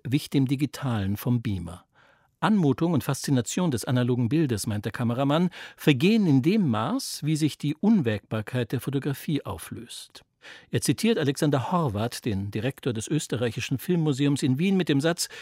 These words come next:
dass die derzeit geprobte Form der Filmüberlieferung in Deutschland ein noch viel prominenteres Opfer in Kauf nimmt, den Film selbst.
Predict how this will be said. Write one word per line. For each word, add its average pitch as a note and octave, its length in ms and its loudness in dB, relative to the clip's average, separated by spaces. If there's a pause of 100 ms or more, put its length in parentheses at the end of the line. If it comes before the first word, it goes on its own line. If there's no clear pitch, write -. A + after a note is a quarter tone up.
(220)
dass - 220 0
die B2 160 0
derzeit G3 500 0
geprobte D#3 540 -2
Form D3 400 0
der A#2 120 0
Filmüberlieferung C#3 880 0
in B2 120 0
Deutschland C3 640 0
ein B2+ 160 2
noch A#2+ 160 0
viel F#3 280 -2
prominenteres C#3+ 880 0
Opfer C#3 320 -4
in C#3+ 140 0
Kauf D3+ 320 -4
nimmt, B2+ 280 2 (360)
den A2+ 100 2
Film A#2+ 460 0 (180)
selbst. - 560 -10